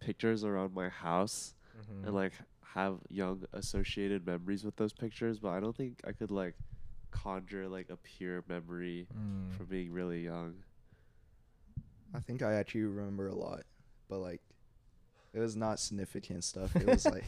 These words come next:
Speaker 1: But you're conscious. Your brain was de-, more developed than ours.
Speaker 3: Mm, I don't know about
Speaker 2: <laughs>
Speaker 3: that.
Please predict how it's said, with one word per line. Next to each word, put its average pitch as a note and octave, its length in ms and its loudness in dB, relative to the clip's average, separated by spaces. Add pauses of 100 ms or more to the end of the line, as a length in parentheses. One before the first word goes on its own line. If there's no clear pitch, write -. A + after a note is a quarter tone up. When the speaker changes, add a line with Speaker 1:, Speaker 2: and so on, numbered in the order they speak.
(100)
Speaker 1:
But C3 140 12
you're C#3 160 12
conscious. B2+ 840 6
Your A#2+ 140 8
brain A#2+ 320 8
was C3 160 8
de-, G#2 260 2
more G#2+ 220 2
developed G#2+ 480 2
than G2 140 4
ours. G2 420 2
Speaker 3:
Mm, G#2 180 0
I G2+ 60 4
don't G#2 160 6
know G2+ 120 6
about G2 300 6
Speaker 2:
<laughs> - 20 -8
Speaker 3:
that. G2 300 6